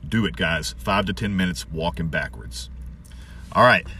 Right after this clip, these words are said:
After we're done walking backwards, we're gonna move to the floor for some dead bugs, and you can do these anywhere. You don't need any equipment at all. All you gotta have is a floor, a nice, you know, firm, hard surface to lay on top of.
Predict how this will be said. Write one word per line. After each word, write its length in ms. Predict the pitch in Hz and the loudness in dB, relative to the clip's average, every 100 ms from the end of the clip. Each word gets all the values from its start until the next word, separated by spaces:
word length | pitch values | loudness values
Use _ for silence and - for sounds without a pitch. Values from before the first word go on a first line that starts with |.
| - - | -12 -4
After 380 | 117 139 175 202 | 4 4 6 4
we're 160 | 196 196 | 8 8
done 280 | 165 180 165 | 8 6 8
walking 340 | 165 - 147 | 8 6 6
backwards, 520 | 127 143 156 180 127 | 6 6 6 2 4
we're 80 | 135 | 4
gonna 160 | 135 120 | 4 4
move 200 | 131 120 | 4 4
to 100 | 110 | 0
the 80 | |
floor 320 | 98 143 135 110 | 0 2 4 4
for 140 | 107 | 2
some 180 | 110 95 | 2 2
dead 240 | 107 104 | 4 4
bugs, 320 | 95 92 82 | 4 2 2
and 80 | 85 | -2
you 80 | 117 | -2
can 140 | 107 | 0
do 120 | 92 92 | 2 4
these 220 | 98 92 | 4 2
anywhere. 460 | 95 87 78 65 - | 2 2 0 -4 -4
You 80 | 90 | 0
don't 120 | 101 | 2
need 140 | 104 101 | 2 2
any 160 | 104 | 2
equipment 400 | 98 107 101 92 | 2 2 0 2
at 100 | 90 | 2
all. 200 | 87 82 | 2 0
All 180 | - 92 | 0 0
you 60 | 98 | 2
gotta 180 | 95 | 2
have 200 | 90 95 | 4 2
is 60 | 82 | 0
a 40 | |
floor, 400 | 76 - 101 73 | -6 -4 -2 -2
a 60 | 67 | -2
nice, 380 | 90 110 123 - - - - - - | 2 2 2 -2 -10 -18 -18 -14 -4
you 80 | |
know, 80 | 90 | -2
firm, 420 | - 120 117 113 | 0 4 6 4
hard 300 | 95 107 104 | 6 6 6
surface 360 | 87 101 92 85 | 4 2 0 -2
to 100 | 90 | 0
lay 160 | 90 92 | 2 4
on 140 | 85 | 2
top 260 | 85 80 - | 0 -2 -2
of. 300 | 65 - | -8 -10